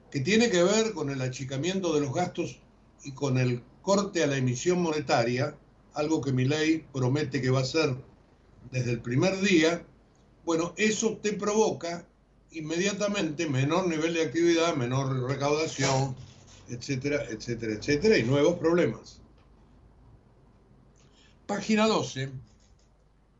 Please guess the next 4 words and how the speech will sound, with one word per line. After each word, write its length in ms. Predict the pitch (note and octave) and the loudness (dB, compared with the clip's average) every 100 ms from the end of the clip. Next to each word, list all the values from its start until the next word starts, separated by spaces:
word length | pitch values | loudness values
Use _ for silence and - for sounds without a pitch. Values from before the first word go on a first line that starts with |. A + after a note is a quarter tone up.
| _ _ _ _ _ _ _ _ _ | _ _ _ _ _ _ _ _ _
Todo 280 | A3+ A#3 A3 | 0 2 2
roto 360 | F#3+ A3 A3 F3+ | 0 -2 -4 -4
con 200 | F3 E3 | -4 -2
Toto. 400 | C3+ - A2 | -4 -4 -10